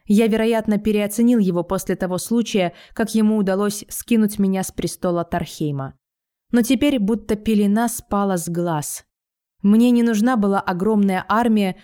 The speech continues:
чтобы уничтожить своего врага. И если союзники вдруг решат взять назад принесённые клятвы, я, наверное, даже не особо расстроюсь. Чем ближе мы подлетали к замку,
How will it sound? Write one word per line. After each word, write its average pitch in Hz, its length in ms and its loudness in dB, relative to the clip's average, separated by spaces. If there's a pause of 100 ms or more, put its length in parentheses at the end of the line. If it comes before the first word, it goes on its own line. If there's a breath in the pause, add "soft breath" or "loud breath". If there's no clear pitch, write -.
чтобы 220 360 0
уничтожить 208 760 0
своего 185 400 -2
врага. 165 520 -2 (480)
И 220 60 2
если 240 280 2
союзники 214 640 2
вдруг 185 340 -4
решат 196 360 -2
взять 196 400 -2
назад 190 520 -2
принесённые 175 680 -2
клятвы, 196 580 -2 (300)
я, 269 180 4
наверное, 196 480 2
даже 202 380 -4 (180 soft breath)
не 226 140 2
особо 202 400 0
расстроюсь. 151 720 -6 (920)
Чем 226 280 4
ближе 214 320 2
мы 170 160 0
подлетали 170 520 -2
к 165 80 -4
замку, 208 560 0